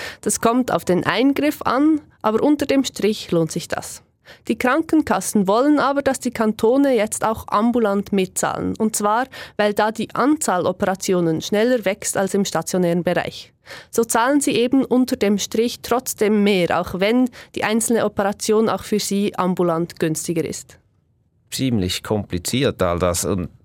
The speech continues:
Speaker 2: die Lösung für das Problem?
Speaker 1: Die Lösung heißt efas, einheitliche Finanzierung.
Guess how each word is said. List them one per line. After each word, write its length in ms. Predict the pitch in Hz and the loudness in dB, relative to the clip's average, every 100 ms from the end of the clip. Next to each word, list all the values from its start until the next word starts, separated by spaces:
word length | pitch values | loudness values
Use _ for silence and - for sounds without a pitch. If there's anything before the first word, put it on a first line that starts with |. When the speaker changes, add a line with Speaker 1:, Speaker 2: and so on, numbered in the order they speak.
| _ _ - | _ _ -2
Speaker 2:
die 80 | |
Lösung 440 | 98 107 147 180 165 | 2 2 2 2 2
für 120 | 160 | 2
das 160 | 151 - | 0 0
Problem? 480 | 127 120 120 196 - _ _ _ _ _ - - - - _ _ - | 0 2 2 0 -4 _ _ _ _ _ -20 -18 -20 -20 _ _ 2
Speaker 1:
Die 80 | 214 | 4
Lösung 400 | 233 262 254 196 | 4 4 4 4
heißt 380 | 175 170 - - | 2 0 -4 -2
efas, 500 | 214 - 135 - - | -2 0 -2 -2 -2
einheitliche 640 | 214 262 208 196 196 208 | 0 2 2 0 0 0
Finanzierung. 720 | 202 190 180 175 180 156 156 | 2 2 2 0 0 0 -2